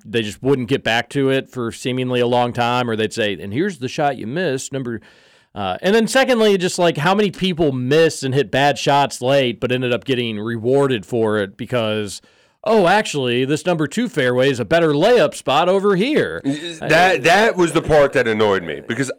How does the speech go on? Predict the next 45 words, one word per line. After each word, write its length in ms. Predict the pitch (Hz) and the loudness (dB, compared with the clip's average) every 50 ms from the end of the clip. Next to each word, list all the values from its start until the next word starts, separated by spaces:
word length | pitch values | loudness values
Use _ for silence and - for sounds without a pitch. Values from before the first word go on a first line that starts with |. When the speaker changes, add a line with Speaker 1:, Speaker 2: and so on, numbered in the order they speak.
| - | -4
Speaker 2:
I 400 | - 165 196 220 240 269 277 240 | 0 2 4 6 6 6 6 6
like 280 | 202 175 160 143 139 127 | 4 4 4 4 4 4
that 180 | 135 123 117 117 | 4 4 4 4
in 80 | 113 104 | 2 2
golf 260 | 117 104 101 101 - | 2 4 2 2 0
courses. 520 | - 113 104 95 - - 104 104 - - _ _ - - - - - - _ - | -2 -2 -2 -2 -2 -2 -4 -4 -4 -8 _ _ -20 -20 -20 -20 -20 -12 _ -2
This 160 | 226 269 277 | -2 -2 -2
is 100 | 311 294 | 0 0
the 180 | 277 294 233 185 | 2 2 2 2
United 600 | 165 156 160 180 175 180 185 196 214 214 214 208 | 0 -2 -2 2 4 4 4 6 4 2 2 0
States 360 | - - - 180 175 170 170 - | -2 0 2 2 2 2 0 2
Open. 320 | - 147 151 151 - 110 101 | 2 2 2 2 2 -2 -2
You 100 | 120 151 | -4 -2
cannot 340 | - 214 202 208 214 185 180 | 0 2 2 4 2 2 2
be 80 | 196 | 2
rewarded 500 | 190 180 160 147 135 127 131 135 135 131 | 2 2 4 4 4 4 4 4 4 2
for 120 | 120 127 110 | 0 -2 -2
bad 360 | 98 117 104 104 113 107 104 | 0 0 0 2 0 0 0
shots. 540 | - 113 104 98 95 85 - 120 117 104 113 | 0 0 2 2 2 0 -2 -4 -8 -8 -8
Speaker 1:
Mm-hmm. 220 | 113 110 107 104 _ _ | -8 -8 -10 -12 _ _
Speaker 2:
And, 460 | - 110 113 110 107 107 104 104 107 - _ _ _ _ _ _ _ _ _ - | 2 4 6 6 6 4 2 0 -4 -8 _ _ _ _ _ _ _ _ _ -2
I 40 | 156 | 2
mean, 180 | 190 208 185 | 2 2 2
the, 100 | 143 147 | 2 0
the 360 | 156 147 160 165 170 156 156 151 | 0 2 4 4 4 4 2 2
Speaker 1:
Too 80 | - | 4
many 140 | 196 202 208 | 4 4 4
Speaker 2:
worst 0 | |
was, 100 | 208 202 | 4 4
Speaker 1:
times. 520 | 196 214 254 262 185 135 113 - - - _ - | 2 2 2 2 2 0 -2 -8 -14 -12 _ -2
Speaker 2:
the 80 | 160 | 0
worst 300 | 151 156 202 233 254 - | 4 4 4 4 4 2
was 100 | 196 160 | -2 -4
Clark's 440 | - - - 143 139 143 135 135 - | -4 0 2 4 4 4 4 2 -2
on 100 | 113 101 | -6 -4
seventeen, 580 | - - 107 104 98 87 - 92 85 73 62 - _ _ _ - | 0 0 0 0 0 -2 -6 -8 -8 -8 -10 -16 _ _ _ 0
where 180 | 127 139 135 | 2 2 4
he 160 | 120 135 151 | 2 2 0
just 180 | 151 151 151 - | 0 -2 -2 0
completely 460 | - 139 120 120 131 151 165 160 147 | 0 -2 0 0 0 2 2 2 2
hooks 320 | 117 127 127 123 - - 104 | 2 2 0 0 0 -2 0
it, 200 | 92 82 - - _ _ _ _ - | 0 0 -2 -6 _ _ _ _ -4
his 100 | 113 113 | -2 -2
approach 380 | 107 107 - - 127 123 127 - | -2 0 2 2 4 4 2 2
shot. 400 | - - 98 90 85 - - | 0 0 2 2 2 0 -4